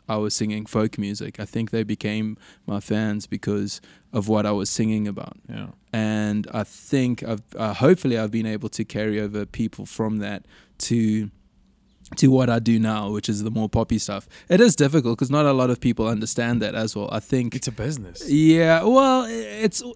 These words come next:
Speaker 1: it's also like, like I said, you wanna be creative, you know, and that's, like, this is what I wanna do now, you know, and it's like, sure, I can go back to doing the more folky stuff, but you're not gonna get the best of me,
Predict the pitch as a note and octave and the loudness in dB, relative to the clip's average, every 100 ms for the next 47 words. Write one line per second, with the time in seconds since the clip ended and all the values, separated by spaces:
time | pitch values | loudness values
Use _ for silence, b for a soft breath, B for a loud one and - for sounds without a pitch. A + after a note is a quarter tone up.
0 | - G#3+ C4 - A#3+ A3 G#3 G3+ - - | -2 0 2 2 2 2 2 0 -2 -12
1 | - D#3 D3 E3+ - D#3+ C3 D#3+ F3 F3+ | -2 0 2 2 2 2 2 2 4 2
2 | D3+ D#3 C#3+ C3 B2 D3 G#2 G#2+ A2 A2+ | 2 2 2 0 2 0 -2 -4 -4 -2
3 | A#2 A#2+ B2 - - B B - A2+ G#2+ | -2 -2 -2 -6 -12 B B -6 -6 -4
4 | - D3+ D#3+ B2+ A2+ A2 A2 A2 G#2+ D3+ | 0 0 2 0 -2 -4 -4 -2 2 2
5 | - G#2+ G2 F#2+ A#2+ A#2 A2+ A2 A#2 A#2+ | 0 -8 -10 -8 -4 -2 -4 -4 -4 -4
6 | A2 A2+ A2 - - b b b _ - | -4 -4 -4 -6 -16 b b b _ 0
7 | G3+ F3+ E3 D#3+ D3 D3+ C#3+ C3+ - B2+ | 4 4 2 0 2 0 -2 -4 -4 0
8 | C3+ B2+ B2+ B2+ B2 A2+ B2+ C3 C3+ - | 2 2 0 0 -2 -2 -2 0 -2 -2
9 | G#2 - B2+ C#3+ D#3 C#3 A#2+ A2+ A2 G2+ | -6 -4 -4 0 0 0 -2 -2 -4 -2
10 | A2+ A#2+ - G#2 - | -2 -2 -4 -8 -10